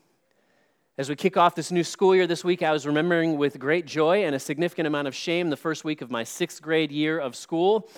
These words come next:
I remember somewhere during that week we had P E and we came back into the classroom from P E, and the teacher, in love, said, "You all stink.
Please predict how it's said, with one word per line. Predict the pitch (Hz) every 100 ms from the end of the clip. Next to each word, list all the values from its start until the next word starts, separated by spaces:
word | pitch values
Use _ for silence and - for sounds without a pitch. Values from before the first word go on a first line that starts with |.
| - -
I | 131
remember | 143 160 175 160
somewhere | - 202 208 196 196
during | 175 196 190
that | 180 156
week | 165 202
we | 151 147
had | 151 147
P | - 165 156 165 220
E | 196
and | 143
we |
came | 135 147 135
back | 117 135 160 -
into | 170 160
the | 135
classroom | 160 147 151 165 143
from | 156 139
P | 135 131 170 208
E, | 196 - - -
and | 139
the | 139
teacher, | 226 233 175 165 196 - - -
in | 185 196
love, | 170 165 156 196 - _ _ _ _ -
said, | - 170 175 170 - _ _ -
"You | 139 202
all | 190 185 185 - -
stink. | - - - 208 185 117